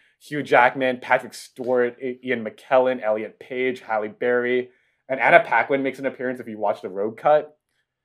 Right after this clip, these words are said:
Um, but then you have the newcomers, like James McAvoy, Michael Fassbender, Jennifer Lawrence, Nicholas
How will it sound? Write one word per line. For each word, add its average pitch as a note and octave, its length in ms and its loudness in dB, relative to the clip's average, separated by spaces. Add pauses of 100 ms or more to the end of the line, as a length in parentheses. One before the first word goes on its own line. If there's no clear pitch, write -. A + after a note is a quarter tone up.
(300)
Um, A2 420 6
but D3 140 2
then F#3+ 100 2
you E3+ 60 0
have F3 140 4
the F3+ 40 -2
newcomers, C3+ 560 -2
like A#2+ 160 0
James B2+ 220 -2
McAvoy, B2 520 2
Michael A2 220 -4
Fassbender, A#2+ 640 0
Jennifer G#2+ 320 -6
Lawrence, B2 400 -2
Nicholas G#2+ 260 -10